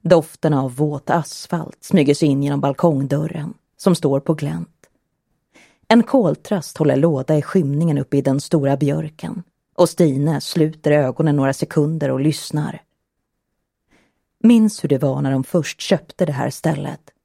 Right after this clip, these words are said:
för mer än tjugo år sedan. Hur unga de var, hur de njöt av huset och varandra.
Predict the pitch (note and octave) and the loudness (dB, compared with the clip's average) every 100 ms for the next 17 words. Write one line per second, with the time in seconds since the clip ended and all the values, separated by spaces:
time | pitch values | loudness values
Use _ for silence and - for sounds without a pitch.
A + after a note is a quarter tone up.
0 | _ _ G3 E3 D3 D#3 C#3 C3+ C3 - | _ _ 4 4 2 0 -2 -4 -4 0
1 | E3 B2+ D#3 C#3 E3 - D#3+ D3+ D#3 _ | 0 2 0 0 -4 -6 -10 -10 -14 _
2 | _ _ _ _ _ _ _ - - - | _ _ _ _ _ _ _ -20 -2 2
3 | E3 - G3 C3 C#3+ F3+ D3 C3+ C3+ C#3+ | 2 2 0 0 -2 -2 -2 -4 -6 -12
4 | - _ _ _ _ - - F#3+ D#3+ D#3 | -16 _ _ _ _ -20 0 4 6 4
5 | D3+ E3+ C#3+ - C#3 C3+ D3 E3+ - C#3+ | 2 0 -4 -4 -4 -2 -4 -4 -12 -12
6 | D3 - _ _ _ _ _ _ _ F#3 | -14 -20 _ _ _ _ _ _ _ 2
7 | D3 C3+ D3 D#3+ - - | 4 0 -2 -6 -10 -12